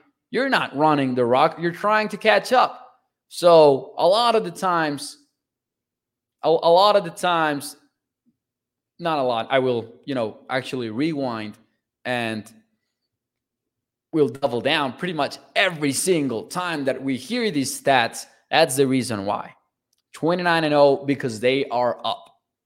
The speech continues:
And of course, you're going to win the game when you are already up. And there's actually a great picture on this. You can find it over at Cowboys Stats. And I want to have Cowboys Stats on the show at some point this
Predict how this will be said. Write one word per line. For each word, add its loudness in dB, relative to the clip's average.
And -4
of -12
course, 2
you're -4
going -4
to -8
win -6
the -8
game -6
when -2
you 0
are 0
already 2
up. 2
And -4
there's 2
actually 0
a 2
great 2
picture -6
on -4
this. -4
You -10
can -2
find 0
it 4
over 4
at 2
Cowboys 0
Stats. -2
And -2
I 2
want 0
to -8
have -6
Cowboys -4
Stats -2
on -6
the -6
show -2
at -8
some -8
point -10
this -12